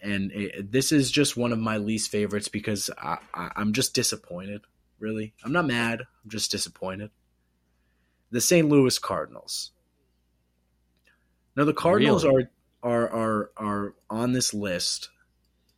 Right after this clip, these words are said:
Speaker 1: because I just wanted to see them do more. They go out, obviously, and, and they,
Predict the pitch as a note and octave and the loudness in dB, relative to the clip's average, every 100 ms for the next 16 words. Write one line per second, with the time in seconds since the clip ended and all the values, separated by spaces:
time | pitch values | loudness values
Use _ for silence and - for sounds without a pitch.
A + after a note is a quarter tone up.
0 | _ _ _ _ _ _ _ A2+ - B2 | _ _ _ _ _ _ _ -6 0 2
1 | A#2+ A#2 G#2+ - - _ _ _ _ _ | 4 2 0 -6 -8 _ _ _ _ _
2 | - B2 A2+ D#3+ - C3 B2+ B2+ - G#2+ | -4 -2 0 -2 -2 -2 -2 -2 -4 -4
3 | - A#2 A2+ A2 G#2+ G#2 G2+ G2+ G2+ F#2+ | -2 0 -2 -2 -4 -4 -4 -6 -6 -6
4 | F2+ E2+ - - _ _ _ _ _ _ | -8 -10 -12 -20 _ _ _ _ _ _
5 | _ _ _ _ _ _ _ _ _ _ | _ _ _ _ _ _ _ _ _ _
6 | _ _ _ _ _ _ _ _ _ _ | _ _ _ _ _ _ _ _ _ _
7 | _ - D#3 C#3+ G#3 F#3 B2+ A#2 B2 - | _ 0 2 6 8 8 8 6 0 -2
8 | G#2+ G2 G2 - G2+ G#2 G#2 A#2 A#2 A2+ | -2 0 0 0 0 -2 -2 -2 0 0
9 | A#2+ A#2 A#2 G#2+ | 0 2 0 -2